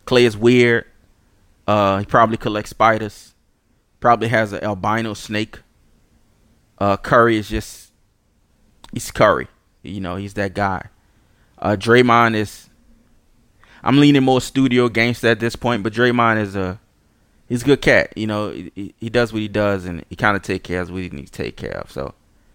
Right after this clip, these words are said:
it's just weird, kinda analyzing, uh,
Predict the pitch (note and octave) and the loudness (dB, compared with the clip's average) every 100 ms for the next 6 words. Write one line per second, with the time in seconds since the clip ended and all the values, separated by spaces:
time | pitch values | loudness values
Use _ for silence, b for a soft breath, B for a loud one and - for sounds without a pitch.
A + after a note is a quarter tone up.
0 | _ _ _ _ _ _ _ _ _ _ | _ _ _ _ _ _ _ _ _ _
1 | b b - C#3+ C3+ E3+ C3 F2+ - C3+ | b b -6 -2 4 6 6 2 0 0
2 | A#2 B2+ B2+ A#2 A2+ A2+ G2+ G#2+ G#2 F#2 | 2 0 0 0 0 0 -4 -8 -6 -6
3 | F2 F2 F2+ B1 | -6 -6 -8 -10